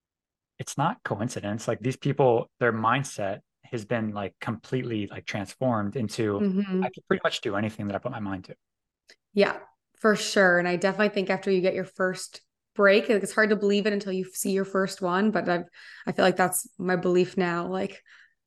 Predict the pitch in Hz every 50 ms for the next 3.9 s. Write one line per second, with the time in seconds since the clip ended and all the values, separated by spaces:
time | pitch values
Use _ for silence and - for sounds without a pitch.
0 | _ _ 202 190 170 208 214 202 196 196 196 220 196 202 190 202 190 190 214 226
1 | 247 247 247 247 240 233 226 226 214 214 208 202 208 - 196 185 190 196 220 226
2 | 226 233 226 226 214 214 208 202 190 185 - - 190 190 185 175 175 170 - -
3 | 190 185 185 180 185 - - - - - - - - 113 123 - -